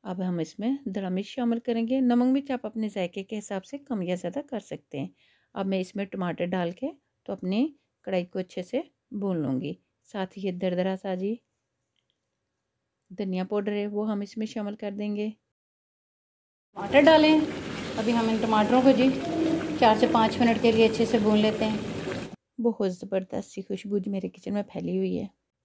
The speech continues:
Speaker 1: अब हम इसमें एक कप मैंने दही का लिया है, वो इसमें शामिल कर दिया है और दही डाल के भी मैं तकरीबन इसको तीन चार मिनट के लिए अच्छे से भून लूँगी।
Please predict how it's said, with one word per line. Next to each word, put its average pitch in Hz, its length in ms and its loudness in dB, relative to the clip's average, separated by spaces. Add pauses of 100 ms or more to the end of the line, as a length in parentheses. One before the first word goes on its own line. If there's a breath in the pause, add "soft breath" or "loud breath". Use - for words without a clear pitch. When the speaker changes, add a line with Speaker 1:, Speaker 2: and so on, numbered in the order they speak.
(720)
Speaker 1:
अब 196 140 -6
हम 180 200 0
इसमें 208 440 -2 (200)
एक 202 200 -4
कप 185 220 -8
मैंने 190 420 0
दही 190 260 -2
का 247 100 -4
लिया 233 220 2
है, 233 60 4
वो 226 160 2
इसमें 247 260 -2
शामिल 233 320 -4
कर 226 200 -4
दिया 220 260 -2
है 302 80 -6 (400)
और 208 60 -8
दही 233 240 4
डाल 202 220 0
के 190 140 -4
भी 202 100 -4
मैं 202 160 -4
तकरीबन 190 380 -6
इसको 185 260 -8
तीन 196 200 -6
चार 180 200 -4
मिनट 175 260 -4
के 190 120 -10
लिए 185 140 -2
अच्छे 185 220 -8
से 311 260 -6 (520)
भून 190 260 -2
लूँगी। - 360 -10